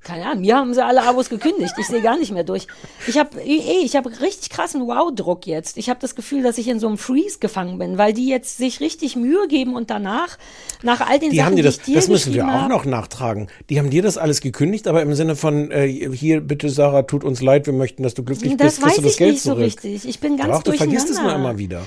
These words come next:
Speaker 1: Nee, nee, also ich hab, mir wurde Geld zurück, natürlich. Die haben nicht mit mir Schluss gemacht. Die haben Schluss gemacht und mir das Geld, äh, überwiesen. Und ich weiß gar nicht, welches Abo ich jetzt noch besitze.
Speaker 2: Alle.
Speaker 1: Was mich nur verwirrt, ist, dass die ja zusätzlich dann auch noch so niedlich waren,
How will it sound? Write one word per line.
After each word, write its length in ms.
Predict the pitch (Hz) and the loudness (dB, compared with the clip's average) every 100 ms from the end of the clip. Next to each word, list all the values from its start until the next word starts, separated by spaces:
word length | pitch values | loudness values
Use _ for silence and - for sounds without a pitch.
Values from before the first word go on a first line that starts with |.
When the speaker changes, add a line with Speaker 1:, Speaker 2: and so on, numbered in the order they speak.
| - | 0
Speaker 1:
Nee, 160 | 285 339 | 2 4
nee, 200 | 440 - | 2 0
also 160 | 254 | 0
ich 120 | 254 285 | 0 -2
hab, 120 | 302 - 220 | -2 -6 -4
mir 180 | 254 269 | 2 2
wurde 220 | 285 320 | 4 0
Geld 280 | 240 262 269 | 2 4 4
zurück, 200 | 262 247 | 2 -2
natürlich. 360 | 208 202 196 160 | 0 -2 -2 -2
Die 100 | 214 | -2
haben 160 | 214 214 | 0 -2
nicht 160 | 208 | -4
mit 140 | 202 165 | -6 -6
mir 80 | |
Schluss 240 | 151 170 - | -6 -8 -8
gemacht. 220 | 143 143 | -8 -6
Die 60 | 196 | -2
haben 140 | 185 | -2
Schluss 200 | 175 247 - | -2 -4 -2
gemacht 360 | 220 202 - | -2 -4 -4
und 100 | 220 | -6
mir 60 | 202 | -4
das 40 | 160 | 0
Geld, 200 | 202 220 - | 2 2 -2
äh, 240 | - 139 | -10 -6
überwiesen. 400 | 190 180 185 185 | -4 -2 -4 -6
Und 140 | 190 196 | -6 -6
ich 160 | 202 | -4
weiß 160 | 226 269 | -2 -2
gar 140 | 277 220 | -2 -6
nicht, 140 | 185 | -4
welches 280 | 208 233 - | -6 -6 -6
Abo 260 | 226 233 | -4 -4
ich 140 | 226 - | -6 -4
jetzt 240 | 214 - | -6 -6
noch 140 | 214 208 | -8 -6
besitze. 500 | 196 208 294 311 247 - - | -4 -4 -2 -4 -4 -8 -10
Speaker 2:
Alle. 320 | - 139 135 - | -2 2 2 0
Speaker 1:
Was 200 | 214 254 | 0 2
mich 140 | 277 269 | 2 0
nur 120 | 262 | 0
verwirrt, 400 | 254 208 294 339 | -2 0 0 0
ist, 160 | 262 | -4
dass 140 | 269 240 | -4 -4
die 80 | 247 | -2
ja 100 | 240 | -2
zusätzlich 560 | - 311 330 294 - - | -2 -2 0 -2 -4 -6
dann 180 | 247 | -4
auch 240 | 240 269 320 | 0 0 0
noch 140 | 269 | -6
so 160 | 240 262 | -4 0
niedlich 560 | 254 247 247 277 240 202 | 2 2 0 -2 -4 -4
waren, 380 | 202 214 247 | -4 -2 -6